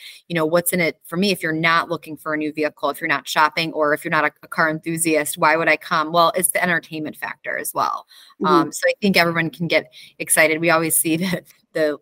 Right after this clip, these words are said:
Speaker 1: lines form around the Jeep track. People rush into the show and they head right back to Jeep, and they're, and they're wait, they wait in lines for, I mean, it's, it's an hour or more sometimes. And I can't, you know,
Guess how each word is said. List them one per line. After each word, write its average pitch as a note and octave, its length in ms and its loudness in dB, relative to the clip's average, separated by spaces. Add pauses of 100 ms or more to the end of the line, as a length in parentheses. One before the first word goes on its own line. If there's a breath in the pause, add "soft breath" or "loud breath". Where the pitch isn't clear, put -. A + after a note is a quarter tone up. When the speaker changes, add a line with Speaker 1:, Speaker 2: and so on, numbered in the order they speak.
(100)
Speaker 1:
lines E3 460 0
form D3+ 460 -4
around D3+ 380 -2
the D3 60 -2
Jeep D3 260 -4
track. C#3+ 440 0
People D3 540 -2 (200 soft breath)
rush E3+ 280 0
into F3 140 -2
the D#3+ 80 -4
show D3+ 360 0
and D3 160 -4
they C#3 80 -2
head D3+ 240 -2
right E3+ 180 4
back D#3 220 2
to - 140 -12
Jeep, D#3 260 -2
and D3+ 140 -4
they're, C#3 200 -4
and D#3+ 120 -6
they're D3 100 -2
wait, F#3 180 0
they G3 80 2
wait G#3+ 160 4
in F#3 100 2
lines G3 520 0 (160)
for, - 240 0
I F3 60 4
mean, E3+ 160 0
it's, E3 140 -2 (160)
it's - 320 -6
an D#3 100 -2
hour G3 400 2
or F3 40 0
more F#3 440 0
sometimes. D#3 480 -6
And E3 100 -4
I D#3+ 60 -2
can't, - 300 -2 (600 loud breath)
you F#3+ 60 0
know, F#3 160 2